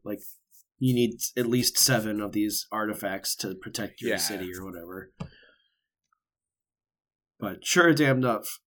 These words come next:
Speaker 1: uh, they are, they're found out by the tentacle guy. They run out the other end of the tunnel, uh, but they're not quick enough to knock it. Uh,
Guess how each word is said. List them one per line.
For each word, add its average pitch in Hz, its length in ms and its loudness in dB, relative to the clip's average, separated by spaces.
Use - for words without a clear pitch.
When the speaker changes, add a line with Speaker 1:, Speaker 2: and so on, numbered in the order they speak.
Speaker 1:
uh, 90 440 -4
they 104 580 -2
are, 98 220 -6
they're 120 120 0
found 175 320 6
out 123 220 6
by 110 260 2
the 101 540 -4
tentacle 117 420 0
guy. 98 340 -2
They 110 160 4
run 143 240 8
out 131 140 8
the 131 100 6
other 120 180 6
end 113 140 2
of 104 60 0
the 101 100 -2
tunnel, 107 460 -2
uh, 87 300 -2
but - 100 -8
they're 123 100 4
not 131 200 6
quick 135 220 0
enough 113 240 0
to 117 100 -2
knock 110 320 0
it. 87 180 -4
Uh, 78 380 -8